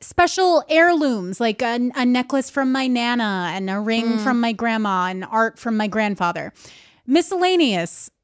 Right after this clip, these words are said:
Speaker 1: I just wrote the names of all my podcasts.
Speaker 2: That's nice.
Speaker 1: Yeah.
Speaker 2: She's career driven.
Speaker 1: I, you know, you gotta be.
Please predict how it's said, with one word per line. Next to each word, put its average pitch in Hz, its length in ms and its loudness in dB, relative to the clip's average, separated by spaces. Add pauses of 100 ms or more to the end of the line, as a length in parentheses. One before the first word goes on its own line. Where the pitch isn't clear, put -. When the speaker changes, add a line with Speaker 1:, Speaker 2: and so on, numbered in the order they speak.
(580)
Speaker 1:
I 226 260 -2
just 208 260 -6
wrote 202 220 -4
the 196 80 -4
names 185 420 -4
of 202 220 -12
all 190 160 -8
my 185 160 -12
podcasts. - 1120 -10 (440)
Speaker 2:
That's - 240 -16
nice. 156 360 -12
Speaker 1:
Yeah. 208 400 -2
Speaker 2:
She's 202 220 -14
career 151 340 -10
driven. - 400 -14
Speaker 1:
I, 277 160 0
you 277 240 -8
know, 185 340 -12 (140)
you 262 140 -4
gotta 240 240 0
be. 165 300 -12